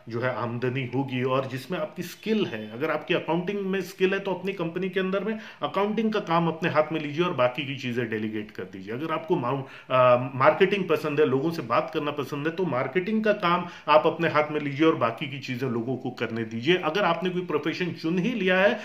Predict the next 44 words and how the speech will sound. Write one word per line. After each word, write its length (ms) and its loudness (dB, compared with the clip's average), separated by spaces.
उस 140 -2
profession 480 2
में 200 2
कोई 320 2
एक 200 2
ना 100 4
एक 100 0
हिस्सा 340 -2
ऐसा 160 0
ज़रूर 340 2
होगा 220 0
जो 160 -4
आपकी 440 -2
इकिगाई 640 -2
में 140 -4
fit 340 -10
होता 180 -16
है 240 -16
और 120 -2
आप 200 -4
उस 160 -6
कार्य 280 -2
को 160 -6
कीजिए, 360 -2
या 280 0
फिर 320 4
अपने 280 2
प्रो-, 260 2
जैसे 300 2
मैंने 280 4
किया, 220 -6
अपने 240 6
profession 600 0
को 300 -2
completely 520 -4
delegate 640 -2
करके 360 -6
आप, 540 6
अ, 640 0
कोई 140 0
alternate 680 0
career 300 -6
जो 220 -14
है 140 -12